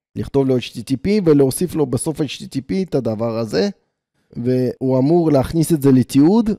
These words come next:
רק מה, אני לא רוצה שהוא ידפוק לי את הרווחים, כי מה שיקרה שבזמן הבקשה הוא ידפוק לי את כל הרווחים, ולכן אני אתפוס אותו עם בורפ. אני רוצה לראות שהוא לא דופק אותי.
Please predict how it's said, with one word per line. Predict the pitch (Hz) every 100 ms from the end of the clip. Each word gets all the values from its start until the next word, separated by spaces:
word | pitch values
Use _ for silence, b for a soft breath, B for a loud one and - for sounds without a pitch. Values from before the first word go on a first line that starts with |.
| - -
רק | 143 156 180
מה, | 202 202 196 202 - _
אני | - 139 147
לא | 165 190
רוצה | 180 - 190 185 175 185 -
שהוא | - 135 131 117 -
ידפוק | 120 - 160 -
לי | 151
את | 143
הרווחים, | 113 113 110 - 139 98
כי | - 107 101 110
מה | 123
שיקרה | 131 139 131 - 170
שבזמן | - 127 113 110 147 156
הבקשה | 135 - 131 - 165
הוא | 143 123
ידפוק | - 139 143 -
לי | 131
את | -
כל | 127 131
הרווחים, | 110 107 110 - 147 160 185 _ _ _ _ _
ולכן | 117 110 110 - 165 165 -
אני | 120 113
אתפוס | - 135 147
אותו | - 120 -
עם | 113 101
בורפ. | 120 127 170 - - - _ _ _ -
אני | 98
רוצה | 131 -
לראות | 123 113 123
שהוא | - 110
לא | 110
דופק | 107 107 120 107
אותי. | 90 -